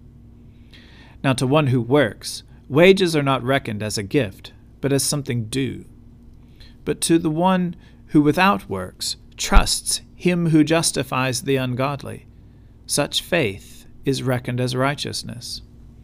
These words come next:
So also David speaks of the blessedness of those to whom God reckons righteousness apart from works. "Blessed are those whose iniquities are forgiven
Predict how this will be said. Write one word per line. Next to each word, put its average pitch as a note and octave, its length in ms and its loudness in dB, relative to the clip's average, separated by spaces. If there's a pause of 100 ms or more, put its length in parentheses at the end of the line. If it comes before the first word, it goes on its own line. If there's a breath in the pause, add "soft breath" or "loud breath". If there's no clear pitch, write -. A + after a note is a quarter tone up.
(600 loud breath)
So C#3+ 320 4
also D3+ 420 4
David C#3 480 2
speaks - 480 2
of C#3 160 -6
the C#3+ 80 -2
blessedness C3 640 -2
of A2 120 -10
those D3+ 360 2 (760 loud breath)
to E3 180 2
whom F3+ 340 0
God D#3 280 2
reckons D3+ 440 -2
righteousness C3 800 -4 (120)
apart A#2 500 -6
from B2 260 -6
works. A#2+ 540 -6 (920 loud breath)
"Blessed E3+ 520 2
are D#3+ 180 4
those C#3+ 440 2
whose D3 240 2
iniquities D3+ 720 -2
are B2+ 140 0
forgiven B2 720 -4